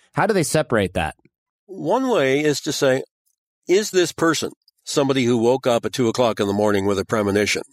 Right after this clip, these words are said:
Speaker 2: You know, they, they heard the voice of God tell them this was gonna happen. Or is this person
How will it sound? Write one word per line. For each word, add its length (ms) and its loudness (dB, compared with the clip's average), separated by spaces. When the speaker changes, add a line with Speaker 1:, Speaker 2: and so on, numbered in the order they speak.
Speaker 2:
You 100 -6
know, 220 -6
they, 320 -6
they 20 -4
heard 180 0
the 80 -4
voice 300 -2
of 140 -10
God 440 2
tell 240 -2
them 120 -4
this 160 -6
was 80 -6
gonna 220 -2
happen. 300 -4
Or 520 2
is 180 0
this 320 -2
person 540 -2